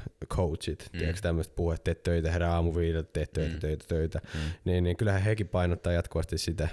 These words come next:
Speaker 1: että minkä vaan moni tuntuu silti unohtavaa, että kyllähän nekin painottaa sitä tasapainoa,
Speaker 2: Mm.
Speaker 1: unen laatua, kaikkea siinä ympärillä, että se on niin kuin, se on ihan yhtä tärkeä asia kuin se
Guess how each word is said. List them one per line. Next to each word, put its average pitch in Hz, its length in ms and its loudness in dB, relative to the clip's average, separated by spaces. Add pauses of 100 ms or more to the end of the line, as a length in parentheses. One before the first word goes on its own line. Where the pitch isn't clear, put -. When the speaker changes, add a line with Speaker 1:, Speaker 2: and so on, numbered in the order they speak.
(140)
Speaker 1:
että 95 180 -2
minkä 101 200 2
vaan 95 160 4
moni 98 200 2
tuntuu 90 300 2
silti 95 240 -2
unohtavaa, 92 480 2
että - 100 -6
kyllähän 87 240 2
nekin 90 200 2
painottaa 82 460 0
sitä 82 100 -4
tasapainoa, 76 760 0 (100)
Speaker 2:
Mm. 92 260 -6
Speaker 1:
unen 85 280 2
laatua, 78 520 0 (120)
kaikkea 82 400 0
siinä 87 160 2
ympärillä, 82 520 0 (400)
että 87 140 -4
se 87 60 0
on 80 120 2
niin 76 140 0
kuin, 80 240 -2 (260)
se 95 60 0
on 90 100 2
ihan 95 160 4
yhtä 92 180 2
tärkeä 85 520 0
asia 82 280 -2
kuin 76 200 -2
se 78 140 -2